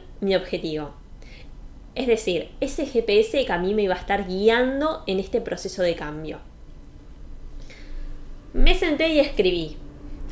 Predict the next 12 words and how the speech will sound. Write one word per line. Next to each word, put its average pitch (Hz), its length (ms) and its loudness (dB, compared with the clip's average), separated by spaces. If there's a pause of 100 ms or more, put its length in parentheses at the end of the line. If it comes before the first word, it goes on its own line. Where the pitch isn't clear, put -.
(260)
"En 285 240 2
tres 381 260 0
meses 285 680 2 (560)
quiero 359 280 6
trabajar 202 500 2
en 185 160 4
una 196 100 2
empresa 185 460 0
multinacional 175 880 0 (460)
como 196 240 4
pasante 220 540 2
legal 165 340 0